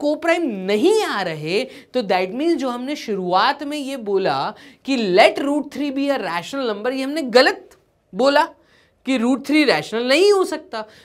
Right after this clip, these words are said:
तो इसका कहेंगे हम therefore root three is irrational number, कि हम रूट थ्री को P by Q के फॉर्म में डिनोट नहीं कर सकते, रूट थ्री एक इरेशनल नंबर है, है ना, वो रैशनल नहीं है।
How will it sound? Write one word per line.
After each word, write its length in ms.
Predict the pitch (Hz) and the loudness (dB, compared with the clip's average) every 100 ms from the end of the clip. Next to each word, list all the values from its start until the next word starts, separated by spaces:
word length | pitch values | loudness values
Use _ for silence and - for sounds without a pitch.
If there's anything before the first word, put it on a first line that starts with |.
| _ | _
तो 60 | 233 | -4
इसका 340 | 220 - 254 | -4 -4 -4
कहेंगे 400 | 240 196 190 208 | -4 -8 -6 -4
हम 260 | 214 247 330 - - 160 | -2 -4 -8 -18 -14 -4
therefore 640 | 175 202 202 247 277 294 | 0 0 -2 -4 -2 -2
root 420 | 202 196 226 - - | -4 -6 -6 -10 -12
three 300 | 185 208 208 - 202 294 | -8 -8 -10 -10 0 2
is 260 | 403 - - _ _ - | 0 -8 -16 _ _ -2
irrational 840 | 233 240 196 147 127 - 135 123 | 0 2 0 -2 -4 -10 -14 -12
number, 400 | 107 98 92 113 - - - _ _ _ | -14 -16 -20 -20 -20 -20 -20 _ _ _
कि 120 | 226 214 | -6 -2
हम 260 | 214 220 | -2 -2
रूट 340 | 190 233 294 294 | 0 0 0 -4
थ्री 160 | 208 180 | -8 -6
को 140 | 262 262 | -6 -6
P 100 | 202 180 | -8 -2
by 140 | 190 190 | -2 -2
Q 200 | 208 277 254 | -6 -6 -4
के 100 | 202 | -6
फॉर्म 340 | - 151 175 | -6 -8 -6
में 120 | 240 | -4
डिनोट 320 | 175 160 233 190 | -4 -4 -6 -8
नहीं 460 | 143 131 170 285 285 | -12 -8 -4 -4 -2
कर 140 | 208 | -6
सकते, 420 | - 151 - 240 | -6 -12 -6 -4
रूट 300 | 185 185 175 - | -4 -8 -12 -10
थ्री 180 | 240 320 381 - - 170 | -4 -2 -4 -8 -20 -6
एक 200 | 226 233 - | -6 -6 -4
इरेशनल 720 | 226 214 170 156 - 165 156 | -4 0 0 0 -6 -10 -10
नंबर 400 | 131 120 127 160 | -10 -10 -10 -10
है, 560 | 135 104 113 107 98 101 _ _ _ _ _ | -12 -14 -12 -12 -16 -20 _ _ _ _ _
है 100 | 165 | -6
ना, 120 | 233 269 | -4 -2
वो 140 | 254 | -2
रैशनल 680 | 180 147 147 - 285 277 208 | -2 0 -2 2 4 4 4
नहीं 180 | 135 | -4
है। 120 | 104 | -14